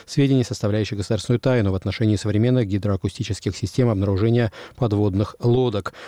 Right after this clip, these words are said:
Представителю какого именно государства осужденный собирался передать сведения, не уточняется.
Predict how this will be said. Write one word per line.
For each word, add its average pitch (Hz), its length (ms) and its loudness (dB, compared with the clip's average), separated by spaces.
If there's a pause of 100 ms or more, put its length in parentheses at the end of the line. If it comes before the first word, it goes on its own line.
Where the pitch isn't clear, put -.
(100)
Представителю 110 560 -2
какого 117 300 0
именно 92 240 0
государства 98 440 -4
осужденный 92 380 0
собирался 92 380 -2
передать 90 240 -2
сведения, 127 260 2
не 120 100 4
уточняется. 107 680 -2